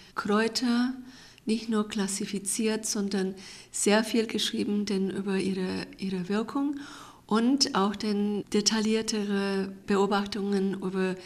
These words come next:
die verschiedenen Erkrankungen denn gemacht. Und man muss sich vorstellen, bis um vierzehnhundertfünfzig, vierzehnhundertsechzig hat die Menschheit nichts anderes als Kräuter gehabt, um, um sich zu heilen.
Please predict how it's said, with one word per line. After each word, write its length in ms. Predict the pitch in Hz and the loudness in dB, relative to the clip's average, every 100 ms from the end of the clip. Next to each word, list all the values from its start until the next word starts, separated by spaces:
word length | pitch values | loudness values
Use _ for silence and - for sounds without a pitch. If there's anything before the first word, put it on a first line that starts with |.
| - - | -16 -6
die 80 | 202 | -2
verschiedenen 640 | 196 - 202 202 196 190 | 0 0 0 0 0 0
Erkrankungen 800 | 190 185 196 185 185 190 175 175 - - - - - | -4 -2 0 2 0 0 0 -2 -6 -14 -14 -16 -16
denn 280 | - 180 185 | -6 -4 0
gemacht. 460 | 190 180 175 175 175 - - - | 0 2 0 -2 -12 -14 -14 -2
Und 80 | 196 | 4
man 180 | 202 202 | 6 6
muss 220 | 226 247 | 2 2
sich 200 | 254 240 | 0 0
vorstellen, 640 | 226 214 - 233 190 180 180 - - - - | 0 0 -2 -2 -2 -4 -8 -16 -20 -20 -10
bis 240 | - 208 226 | 0 0 2
um 320 | 208 202 202 - - - | 0 -2 -6 -14 -20 -20
vierzehnhundertfünfzig, 1400 | - - 226 220 233 220 214 214 202 - 220 240 240 240 | -18 -2 -2 0 -4 -4 -2 -4 -6 -6 -6 -6 -4 -4
vierzehnhundertsechzig 1300 | - - - 214 202 202 208 - - 196 202 - 196 202 - - - | -4 -4 -4 -4 -2 -2 -2 -4 -4 -4 -4 -4 -4 -6 -14 -18 -8
hat 200 | 202 202 | -6 -2
die 80 | 208 | -2
Menschheit 540 | 202 202 - 214 - | 0 -2 -2 -4 -4
nichts 340 | 208 240 - - | -4 -4 -6 -8
anderes 380 | 226 226 226 | -6 -6 -6
als 180 | 202 196 | -6 -6
Kräuter 380 | - 196 208 247 | -6 -4 -4 -4
gehabt, 520 | 233 180 175 208 - - - - - - - - | -4 -4 -4 -8 -16 -20 -20 -20 -20 -20 -20 -10
um, 300 | 190 190 185 | -6 -4 -6
um 200 | - 190 | -6 -8
sich 280 | 190 196 196 | -8 -10 -10
zu 220 | - 196 | -8 -8
heilen. 300 | 185 190 190 | -6 -8 -10